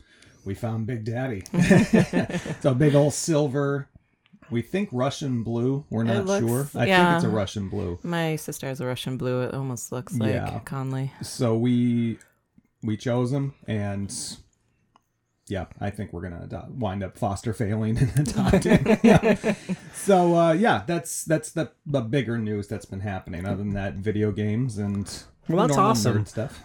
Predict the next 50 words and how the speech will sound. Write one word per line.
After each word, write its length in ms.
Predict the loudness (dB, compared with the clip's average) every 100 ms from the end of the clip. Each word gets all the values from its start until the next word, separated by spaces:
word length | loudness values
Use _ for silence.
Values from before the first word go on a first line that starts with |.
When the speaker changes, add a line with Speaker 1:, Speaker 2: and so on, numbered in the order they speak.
| 0
Speaker 3:
One 220 | 6 6
of 100 | 8
our 100 | 6
mutual 360 | 6 4 2
friends, 320 | 4 4 4 2
Scott, 420 | 2 4 4 0
has, 480 | -2 2 4 4 4
uh, 300 | 4 2 2
just, 280 | 2 2 4
uh, 220 | 0 0 -2 -14 -20 _ _ -4
adopted 480 | 0 4 2 2 0
a 120 | 0
second 340 | 0 0 0 -2
cat, 380 | -2 -2 -4 -8 -20 -6
and 100 | 0
I 120 | 2
heard 180 | 2 2
you 60 | 4
talking 240 | 4 4
to 60 | 4
him 80 | 2
at 80 |
the 60 | 0
Patreon 380 | 0 2 2 2
party 260 | 2 4
yesterday 360 | 2 0 2 0
about 220 | 2 0
that. 140 | 0 2
Do 60 |
you 40 | 2
think 300 | 2 0 0
a 60 | -4
second 460 | 0 -2 0 -2
kitty 220 | 0 0 2
cat 260 | 4 4
is 80 | 4
in 120 | 2
the 240 | 2 0 -2 _ _ _ _ _ _ 0
cards 300 | 4 4 4
for 80 | 2
you 100 | 4
guys? 340 | 6 4 0 -2
Speaker 1:
I 80 | 4
don't 240 | 4 4
know. 400 | 2 2 2 -2
Um, 580 | -2 2 4 2 0 -4 _ _ -12
so 160 | -2 -2
Big 340 | 2 2 2
Daddy 380 | 2 2 2 0
has 800 | 2 0 0 -2 -6 -10 -12